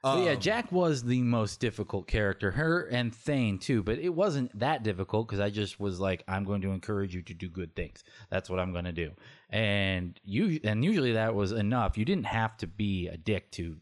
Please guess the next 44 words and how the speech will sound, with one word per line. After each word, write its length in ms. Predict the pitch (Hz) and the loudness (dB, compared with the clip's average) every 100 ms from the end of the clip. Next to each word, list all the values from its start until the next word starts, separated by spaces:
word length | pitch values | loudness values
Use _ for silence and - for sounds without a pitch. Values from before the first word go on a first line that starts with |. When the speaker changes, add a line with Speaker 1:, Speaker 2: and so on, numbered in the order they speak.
| _ _ _ | _ _ _
Speaker 1:
bond 380 | - 98 98 87 | -8 -2 0 0
with 140 | 82 - | -4 -10
her. 240 | 90 - _ _ _ _ - | -12 -14 _ _ _ _ -4
You 140 | 104 | -2
could 160 | - 117 | 0 -2
Speaker 2:
In, 100 | 151 - | -4 -4
in 120 | 151 | 0
order 280 | 151 170 180 | 2 2 0
to 120 | - | -4
Speaker 1:
yeah. 40 | 151 | -4
Speaker 2:
max 340 | 123 127 - | -2 -4 -4
it 80 | 147 | 0
out 180 | 110 107 | 0 0
a 40 | |
hundred 440 | 95 - 110 110 113 | -4 -8 -6 -6 -8
percent, 340 | 110 104 90 | -8 -8 -8
you 120 | 87 | -12
did. 160 | 76 73 _ _ _ _ _ _ _ _ _ _ - | -14 -18 _ _ _ _ _ _ _ _ _ _ -6
Speaker 1:
I 120 | - | -2
don't 160 | 139 202 | 0 2
remember 360 | 185 196 254 254 | 2 2 2 2
that. 220 | 95 87 | 2 2
I 100 | 104 | 0
didn't. 340 | 117 147 160 - _ - | 0 0 0 -4 _ -6
I 160 | 101 113 | -2 0
just 280 | 143 139 | 0 -2
Speaker 2:
You 140 | 123 135 | 0 0
don't 220 | 156 165 | 0 -2
have 180 | 143 127 | -2 0
Speaker 1:
I 80 | 107 | 2
Speaker 2:
to, 40 | |
Speaker 1:
helped 280 | 120 123 - | 2 0 0
Speaker 2:
you, 60 | 143 | 0
Speaker 1:
her 220 | 139 143 | 2 2
with 140 | 139 143 | 0 0
her 80 | |
Speaker 2:
I 40 | 131 | 2
Speaker 1:
loyalty 360 | 131 190 208 | 2 2 2
Speaker 2:
did, 100 | 160 131 | 2 2
Speaker 1:
mission, 320 | 131 165 151 | 0 0 2
and 120 | 117 | 2
Speaker 2:
I 140 | 120 | 2
did 260 | 117 127 135 | 0 0 0
enough 540 | 127 113 113 123 - | -2 -2 -2 -4 -8